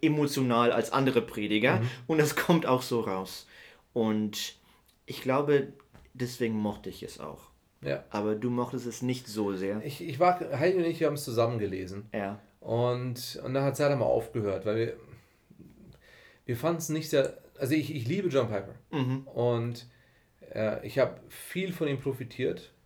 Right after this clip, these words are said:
Speaker 2: aber auch da, man muss nicht alles mögen.
Speaker 1: <laughs>
Speaker 2: Äh, und ich, ich fand das, die, die Verse waren teilweise, also die Verse waren gut, aber das, was er dann geschrieben hat, war auch gut, aber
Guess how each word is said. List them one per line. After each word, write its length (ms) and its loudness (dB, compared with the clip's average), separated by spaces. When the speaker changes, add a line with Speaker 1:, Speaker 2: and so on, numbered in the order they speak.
Speaker 2:
aber 380 4
auch 140 0
da, 360 -2
man 100 0
muss 160 0
nicht 140 -2
alles 200 0
mögen. 320 -10
Speaker 1:
<laughs> 0 -
Speaker 2:
Äh, 460 2
und 480 0
ich, 320 -10
ich 160 -10
fand 240 0
das, 360 -2
die, 100 2
die 140 2
Verse 540 2
waren 280 2
teilweise, 920 -2
also 160 -4
die 60 4
Verse 340 4
waren 200 4
gut, 280 0
aber 160 4
das, 160 4
was 140 -4
er 40 0
dann 100 0
geschrieben 400 -4
hat, 120 0
war 120 4
auch 240 0
gut, 160 -2
aber 220 -2